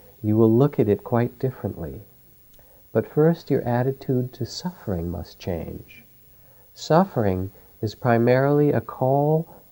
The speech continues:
for attention, which itself is a movement of love. Whenever love is withheld and suffering allowed to spread, war becomes inevitable. Our indifference to the sorrow of our neighbor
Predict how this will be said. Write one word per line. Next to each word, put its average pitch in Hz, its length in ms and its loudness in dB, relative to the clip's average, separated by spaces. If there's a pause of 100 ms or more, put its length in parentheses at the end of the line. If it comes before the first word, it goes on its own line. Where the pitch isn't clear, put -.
for 139 220 2
attention, 139 720 -4 (420)
which 110 280 0
itself 123 640 -2
is 101 180 -6
a 104 60 -4
movement 113 680 -2
of 113 140 -4
love. 113 460 -4 (1400)
Whenever 139 500 6
love 156 320 12
is 151 140 6
withheld 135 680 8
and 107 120 2
suffering 135 480 4
allowed 123 380 8
to 123 100 4
spread, 117 440 4 (240)
war 131 440 12
becomes 120 440 4
inevitable. 117 800 2 (560)
Our 113 200 8
indifference 156 800 4
to - 180 -4
the 120 160 2
sorrow 160 680 2
of 147 140 -2
our 139 140 2
neighbor 135 640 0